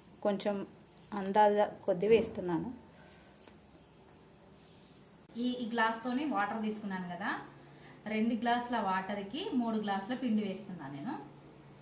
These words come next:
ఈ పిండి బియ్యం పిండి ప్లస్ పజ్జొన్న, అంటే తెల్ల జొన్నల పిండి యాడ్ చేశాను. ఒక కిలో బియ్యం,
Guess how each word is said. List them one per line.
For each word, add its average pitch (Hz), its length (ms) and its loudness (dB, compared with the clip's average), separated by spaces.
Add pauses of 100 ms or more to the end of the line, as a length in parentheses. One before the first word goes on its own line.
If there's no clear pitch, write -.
(500)
ఈ 254 40 4 (100)
పిండి 220 320 4 (760)
బియ్యం 254 400 0
పిండి 262 300 2 (840)
ప్లస్ 247 280 -2 (500)
పజ్జొన్న, 220 420 2 (680)
అంటే 214 240 -6
తెల్ల 240 180 2 (100)
జొన్నల 202 360 2
పిండి 185 260 -6
యాడ్ 175 220 -4
చేశాను. 170 360 -8 (840)
ఒక 233 120 -2 (140)
కిలో 240 260 -2 (680)
బియ్యం, 220 320 2